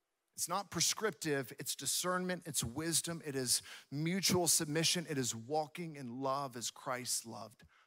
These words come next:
us. And it's gonna be a light to the entire world.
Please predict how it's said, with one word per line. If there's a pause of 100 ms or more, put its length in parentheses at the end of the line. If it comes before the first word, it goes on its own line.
(200)
us. (1900)
And
it's
gonna
be
a
light (1040)
to
the
entire
world.